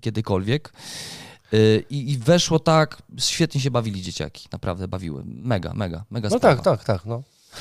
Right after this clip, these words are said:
Speaker 2: I gra nie jest droga i uważam, że
Speaker 1: No
Speaker 2: jak
Speaker 1: właśnie,
Speaker 2: na
Speaker 1: bo jak cenowo można tam to znaleźć?
Speaker 2: Ja myślę, że tam sześćdziesiąt, siedemdziesiąt złotych.
Speaker 1: Sześćdziesiąt, siedemdziesiąt złotych. No
Speaker 2: No.
Speaker 1: to, no to spoko.
Speaker 2: I wiecie, to jest taki gifcik, że można dać tak naprawdę każdemu dziecku. Tutaj, wiecie, każde zwie-, każde, każde dziecko lubi zwierzęta,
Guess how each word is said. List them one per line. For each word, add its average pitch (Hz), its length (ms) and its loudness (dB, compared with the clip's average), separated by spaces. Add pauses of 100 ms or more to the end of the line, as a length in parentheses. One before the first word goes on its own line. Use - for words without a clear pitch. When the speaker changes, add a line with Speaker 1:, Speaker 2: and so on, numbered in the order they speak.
(220)
Speaker 2:
I 170 80 2
gra 214 120 8
nie 214 100 4
jest 170 160 4
droga 156 340 8
i 147 160 2
uważam, 143 400 4
że 131 140 4
Speaker 1:
No 131 140 8
Speaker 2:
jak 190 80 8
Speaker 1:
właśnie, 165 240 6
Speaker 2:
na 135 120 8
Speaker 1:
bo 131 60 6
jak 202 140 2
cenowo 135 340 4
można 110 240 2
tam 104 160 -2
to 107 120 -2
znaleźć? 101 440 0
Speaker 2:
Ja 370 100 2
myślę, 190 220 2
że 127 80 6
tam 110 120 4
sześćdziesiąt, 117 380 -4
siedemdziesiąt 107 340 -4
złotych. 95 380 -6
Speaker 1:
Sześćdziesiąt, 147 400 0
siedemdziesiąt 117 440 -2
złotych. 95 300 -4
No 139 120 0
Speaker 2:
No. 160 60 -2
Speaker 1:
to, 120 320 2
no 113 120 -4
to 120 100 -4
spoko. - 440 -6
Speaker 2:
I 170 60 -2
wiecie, 202 220 2
to 214 100 6
jest 202 140 4
taki 175 220 2
gifcik, 160 480 -2
że 147 140 2
można 147 260 4
dać 131 160 2
tak 120 120 -4
naprawdę 120 320 0
każdemu 110 380 0
dziecku. 98 540 -2
Tutaj, 98 560 0
wiecie, 98 280 -6
każde 127 260 2
zwie-, 110 220 -4
każde, 135 320 2
każde 147 400 2
dziecko 143 320 -2
lubi 135 200 0
zwierzęta, 123 720 4